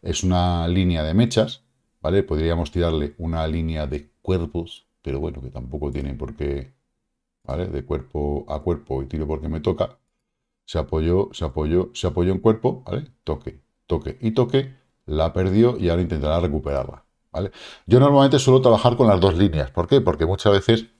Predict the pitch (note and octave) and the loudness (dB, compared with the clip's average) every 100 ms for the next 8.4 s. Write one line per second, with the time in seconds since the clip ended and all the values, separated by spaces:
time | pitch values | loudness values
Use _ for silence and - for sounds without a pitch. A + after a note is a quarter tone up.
0 | _ _ _ _ _ _ _ - F#2+ F#2 | _ _ _ _ _ _ _ -8 -2 0
1 | F2 - G2+ G2+ G2+ G2 F#2 F#2+ F#2 F2 | -2 0 2 2 2 2 2 0 0 0
2 | G2 G2 F2 F#2+ D#2+ F2 E2+ F#2 G2 F#2+ | 0 0 0 2 2 0 0 0 0 0
3 | D#2+ D#2+ E2+ E2 D#2+ D#2 C#2+ A#2 A#2 G#2+ | -2 -2 -4 -4 -6 -6 0 0 2 -2
4 | G2 F2 F2 E2+ D#2+ E2 D#2 E2 F2+ G2+ | -4 -10 -8 -8 -6 -6 -4 -4 -4 -2
5 | - - _ - - _ _ _ _ _ | -4 -4 _ -20 -20 _ _ _ _ _
6 | _ _ _ _ G2 F#2 - A2+ B2+ G#2 | _ _ _ _ -2 0 2 4 6 6
7 | G#2+ - D#2 F2+ F#2 G2 E2+ E2+ D#2 D#2+ | 0 -2 -8 -2 0 0 -2 -4 -4 -4
8 | D2+ D2 C2+ | -2 -4 -6